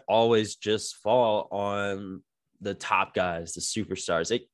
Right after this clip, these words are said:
it can't always just be those guys. You need those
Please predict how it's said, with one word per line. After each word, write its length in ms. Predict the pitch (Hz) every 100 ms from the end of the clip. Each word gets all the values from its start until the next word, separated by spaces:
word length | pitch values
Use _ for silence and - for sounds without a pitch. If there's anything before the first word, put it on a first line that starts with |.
| -
it 140 | 139
can't 220 | 180 196
always 420 | 123 160 117 98 -
just 360 | 120 139 101
be 200 | 98 123
those 300 | 98 92 82
guys. 300 | 107 104 87
You 100 | 101
need 600 | 95 98 110 110 107 98 _ _ _ _ _ -
those 640 | 104 104 104 101 95